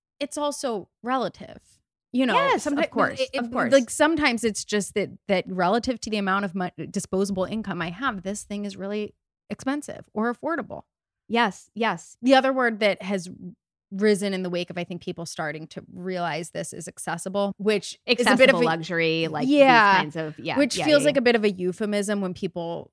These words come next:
Speaker 1: feel gauche just calling, you know, talking about money explicitly, but it,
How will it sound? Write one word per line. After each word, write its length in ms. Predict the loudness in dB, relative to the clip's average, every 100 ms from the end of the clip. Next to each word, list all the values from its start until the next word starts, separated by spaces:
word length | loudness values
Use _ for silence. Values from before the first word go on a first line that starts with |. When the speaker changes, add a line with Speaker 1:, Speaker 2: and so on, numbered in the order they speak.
| _
Speaker 1:
feel 220 | -4 -4
gauche 420 | -4 -8 -6 -8 -8
just 260 | -8 -8 -14 -8
calling, 400 | -8 -6 -10 -12 -14
you 160 | -10 -10
know, 60 | -6
talking 320 | -6 -6 -4
about 200 | -4 -4
money 220 | -6 -8
explicitly, 600 | -10 -10 -10 -10 -2 0
but 140 | 4
it, 240 | 4 4